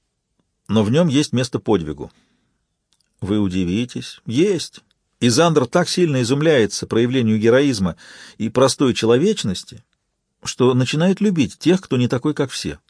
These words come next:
в ком осталась доброта, надежда, вера в лучшее.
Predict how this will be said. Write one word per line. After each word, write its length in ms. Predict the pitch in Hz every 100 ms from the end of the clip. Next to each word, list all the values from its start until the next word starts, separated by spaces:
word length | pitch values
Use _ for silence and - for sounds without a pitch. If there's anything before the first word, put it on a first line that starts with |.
| _
в 120 | -
ком 180 | 156 151
осталась 580 | 139 - 190 185 160 98
доброта, 680 | 143 156 160 - 104 90 - _ _ _ _ -
надежда, 720 | 110 160 120 107 95 87 95 -
вера 320 | 95 156 160
в 80 | 135
лучшее. 520 | 110 95 - 87 80